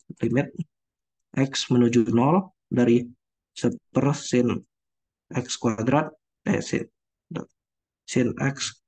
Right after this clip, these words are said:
kuadrat dikurang seper X kuadrat, itu kita bisa ubah bentuknya menjadi limit X menuju nol dari X kuadrat kurang sin kuadrat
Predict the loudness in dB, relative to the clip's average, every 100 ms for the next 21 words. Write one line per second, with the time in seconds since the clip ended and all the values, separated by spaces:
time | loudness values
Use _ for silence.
0 | _ 0 2 4 2 0 -12 -20 _ _
1 | _ _ -8 -4 0 2 2 2 -2 0
2 | -2 -4 -8 -12 -10 -8 -2 0 2 2
3 | 0 -6 _ _ _ _ _ _ _ _
4 | _ _ -16 -2 0 2 2 2 0 2
5 | 2 2 2 2 2 2 -2 _ _ _
6 | _ _ _ _ _ _ 0 2 4 4
7 | 2 -4 _ _ _ _ _ _ -2 -2
8 | 2 4 4 2 -6 _ _ _ _ _
9 | _ _ -4 -2 2 2 4 4 4 2
10 | 2 2 -2 -2 2 2 0 -4 _ _
11 | _ _ -10 -6 -4 -6 -10 -2 0 2
12 | 0 -2 2 4 4 0 -6 -2 4 4
13 | 4 2 4 2